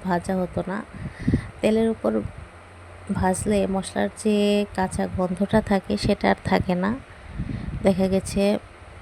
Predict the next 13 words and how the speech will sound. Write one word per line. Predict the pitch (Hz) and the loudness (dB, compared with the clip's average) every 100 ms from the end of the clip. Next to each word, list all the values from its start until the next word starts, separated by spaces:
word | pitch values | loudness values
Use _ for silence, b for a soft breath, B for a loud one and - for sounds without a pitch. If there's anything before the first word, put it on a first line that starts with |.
| - - | -12 -2
ভালোভাবে | 196 190 190 190 196 | 2 4 4 6 6
এভাবে | 196 190 196 196 190 | 4 4 4 4 4
ভেজে | 190 185 202 | 2 2 2
নিলে | 214 202 185 208 226 - B B B B B - | 4 4 4 2 -2 -12 B B B B B -2
গন্ধটা | 190 185 180 190 196 190 | 4 4 4 2 4 4
একদম | 180 180 196 226 240 - | 2 2 2 2 0 0
চলে | 202 185 175 | 2 2 2
যায়, | 185 214 269 - - - | 0 0 -4 -10 -6 0
আর | 185 | 2
রান্নাটাও | 185 185 190 180 208 214 190 | 2 2 0 2 2 2 2
বেশ | 196 - 185 | -2 -2 -2
মজার | 180 175 180 | -2 0 0
হয়। | 175 190 | 2 0